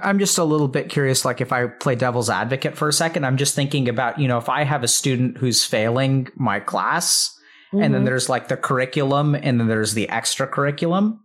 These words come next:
Speaker 1: I could
Speaker 2: Mm-hmm.
Speaker 1: see an argument for saying, like, "Oh, like, you know, they shouldn't be doing extracurricular stuff." I don't think it's a good argument.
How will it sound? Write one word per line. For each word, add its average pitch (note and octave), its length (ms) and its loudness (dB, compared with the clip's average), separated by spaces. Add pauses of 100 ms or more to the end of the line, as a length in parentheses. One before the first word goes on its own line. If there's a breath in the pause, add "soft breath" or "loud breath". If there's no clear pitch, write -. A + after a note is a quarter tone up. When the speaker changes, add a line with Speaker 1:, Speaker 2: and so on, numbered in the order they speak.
(400 loud breath)
Speaker 1:
I E3+ 160 0
could E3+ 160 -2
Speaker 2:
Mm-hmm. E3+ 140 0
Speaker 1:
see E3+ 140 0
an C3+ 100 2
argument C3+ 640 0
for C3+ 140 -2
saying, B2+ 380 2
like, A2+ 400 -2
"Oh, C3+ 180 4
like, A#2 300 -2
you D3+ 120 0
know, A2+ 200 2 (220)
they C3 140 0
shouldn't D#3 280 0
be C#3+ 80 2
doing B2 260 0
extracurricular A2+ 800 0
stuff." - 160 0
I F#3 100 0
don't F3+ 100 0
think D#3 120 2
it's A#2 100 -2
a A#2 40 -2
good A#2+ 260 2
argument. F#2+ 460 0